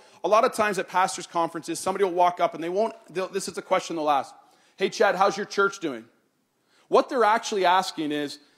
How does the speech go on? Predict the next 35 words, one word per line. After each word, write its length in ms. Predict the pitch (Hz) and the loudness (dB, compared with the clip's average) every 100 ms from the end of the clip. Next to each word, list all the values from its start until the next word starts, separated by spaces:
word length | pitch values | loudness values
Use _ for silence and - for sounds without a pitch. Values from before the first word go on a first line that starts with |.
| _ | _
"How 160 | 190 202 | 2 2
big 260 | 165 202 | 4 2
is 160 | 214 170 | 2 -4
your 100 | 202 | -8
church? 440 | - 190 175 160 | -6 -2 -2 -2
How 120 | 180 185 | -2 -2
many 200 | 190 180 | -2 -6
people 320 | 185 170 175 | -10 -8 -6
are 80 | 170 | -4
coming?" 400 | 170 127 92 - _ _ _ _ _ _ _ _ _ _ | -4 -4 -8 -18 _ _ _ _ _ _ _ _ _ _
It's 160 | 190 196 | -6 -4
a 40 | |
comparison 680 | 208 196 202 208 202 185 147 | -6 -6 -2 0 0 -2 -4
game. 240 | 120 92 _ _ _ _ _ _ _ _ | -6 -12 _ _ _ _ _ _ _ _
And 140 | 180 190 | 0 0
we 100 | 214 | 0
do 240 | 220 240 | 2 4
it 60 | 226 | 4
all 160 | 214 | 4
the 80 | 202 | 2
time 280 | - 170 185 | -2 -2 -2
because 280 | 185 180 160 | -2 -4 -4
when 100 | 175 | -2
we 100 | 180 | -4
meet 200 | 196 180 | -4 -4
somebody 400 | 196 190 180 160 | -2 -2 -2 -4
new, 180 | 160 175 | -4 -4
one 160 | 170 | -4
of 60 | 175 | -6
the 60 | |
first 300 | 170 180 185 | -6 -4 -4
things 200 | 190 175 | -6 -8
we 140 | 156 151 | -6 -2
ask 280 | 151 151 160 | -2 -2 -8
is, 200 | 151 | -10